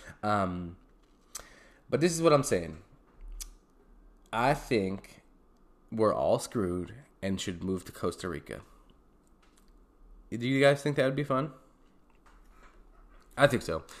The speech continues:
But anyway, you know, I don't, I don't wanna drone on too much about anything. You know, I, I, I really missed you guys. I wanna keep doing the show, but, you know, when you're moving around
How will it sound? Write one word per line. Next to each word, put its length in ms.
But 120
anyway, 260
you 80
know, 100
I 80
don't, 200
I 80
don't 140
wanna 160
drone 300
on 340
too 200
much 280
about 460
anything. 540
You 100
know, 100
I, 160
I, 340
I 180
really 260
missed 260
you 60
guys. 440
I 220
wanna 300
keep 260
doing 200
the 60
show, 460
but, 200
you 80
know, 120
when 140
you're 100
moving 420
around 680